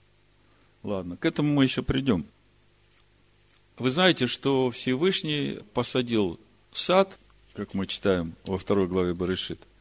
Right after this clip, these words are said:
в Эдене на востоке. Это восьмой стих. Вторая глава Берешит написана: «И насадил Адонай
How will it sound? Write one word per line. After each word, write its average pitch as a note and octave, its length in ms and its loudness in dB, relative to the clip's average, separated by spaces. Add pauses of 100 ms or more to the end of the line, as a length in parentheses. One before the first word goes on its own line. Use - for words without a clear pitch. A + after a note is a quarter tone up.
(920)
в - 200 -14 (100)
Эдене C3+ 640 4
на A#2+ 160 2
востоке. - 560 -2 (1500)
Это A2 400 4
восьмой A2+ 380 2
стих. - 400 -10 (540)
Вторая F#2+ 320 4
глава F2+ 260 4
Берешит A2 460 0
написана: C3 420 0
«И A#2 60 4
насадил C3 560 2
Адонай A2 560 2